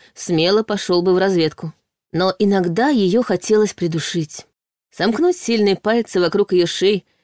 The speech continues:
и трясти так долго, пока из головы не вылетит вся дурь. Потому что дури там хватало. Не то чтобы сейчас, когда выяснилось, что Саша скрыла от них нападение ведьмы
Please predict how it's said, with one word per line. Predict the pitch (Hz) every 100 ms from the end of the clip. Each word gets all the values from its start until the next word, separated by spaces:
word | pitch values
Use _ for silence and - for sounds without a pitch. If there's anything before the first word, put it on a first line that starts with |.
| _ _
и | 220
трясти | 208 226 214 -
так | 277 247 277 180
долго, | 175 175 151 139 - _ _
пока | - 185 294
из | 294
головы | 214 226 226 214 277
не | 247 214
вылетит | 196 233 214 202
вся | - - 185
дурь. | 156 156 151 - _ _ _ _ _ _
Потому | - - 170 214
что | - 214
дури | 165 170 214
там | - 180
хватало. | 180 170 180 160 151 139 _ _ _ _ _ _ _
Не | -
то | 147 302
чтобы | - 180 165
сейчас, | - 139 - 202 190 - _ _ _
когда | - 156 160 165
выяснилось, | 147 175 214 - 170 156 - - _
что | - - 160
Саша | 151 185 190 170
скрыла | - - 170 202 175
от | 160
них | 170 185 180
нападение | 156 147 147 180 180 151
ведьмы | 135 185 180 165